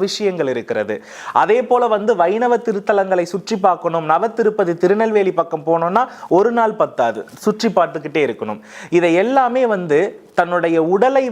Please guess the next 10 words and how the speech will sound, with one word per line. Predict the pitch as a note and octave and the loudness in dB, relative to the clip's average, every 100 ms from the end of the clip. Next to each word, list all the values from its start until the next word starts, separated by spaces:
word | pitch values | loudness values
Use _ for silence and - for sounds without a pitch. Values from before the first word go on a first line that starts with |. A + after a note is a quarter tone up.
| G#3 | 0
வருத்தி | G3 G3 A#3+ A#3 F3+ | 0 -2 -4 0 2
பாதத்தின் | E3+ G#3 A3 - G3+ F#3+ | 4 2 -2 -6 -4 0
மூலம் | G3 A3+ A#3+ D#3 | 2 2 0 0
இறைவனை | E3 F#3 F#3 F3 C3+ | 2 2 0 -2 0
தரிசித்தால் | C#3 D#3+ E3 C#3 C3 B2+ - - - C#3+ | 0 0 -4 0 2 2 0 -12 -6 -4
நமக்கு | C#3+ G#3+ E3 | -2 0 0
முக்தி | D3+ - - A3 A3 G#3+ C3+ | -4 -8 -2 -2 -2 -2 2
நிறைவாக | D3 F#3 G3+ F3 D3+ F#3 B2+ | 4 4 4 2 2 -2 -2
இருக்கிறதுமா. | G#2+ A2 G2 F#2+ F#2+ F#2+ - - - C#3 | -2 -2 -2 -2 -4 -4 -10 -16 -2 0
அப்போ | C#3 F#3+ | 2 2